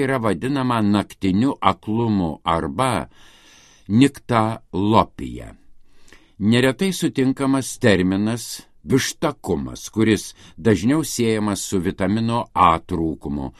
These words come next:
tačiau apima platesnį spektrą nei tik vitamino A trūkumas ir yra ne atskira liga, o greičiau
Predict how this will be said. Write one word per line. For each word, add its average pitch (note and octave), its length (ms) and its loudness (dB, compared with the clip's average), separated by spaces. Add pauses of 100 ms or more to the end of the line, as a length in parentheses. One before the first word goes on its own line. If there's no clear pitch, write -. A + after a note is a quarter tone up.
(360)
tačiau A#2 560 0
apima C3+ 480 -2
platesnį A2+ 800 -2
spektrą D#2+ 720 -8 (440)
nei F#2+ 360 2
tik - 300 -4
vitamino F#2 720 0
A C#3+ 220 2
trūkumas D#3 840 -2
ir C#3+ 180 2
yra B2 300 0
ne G#2 360 4
atskira B2 600 -2
liga, D#2+ 500 -4
o G#2+ 160 0
greičiau F#2+ 680 -2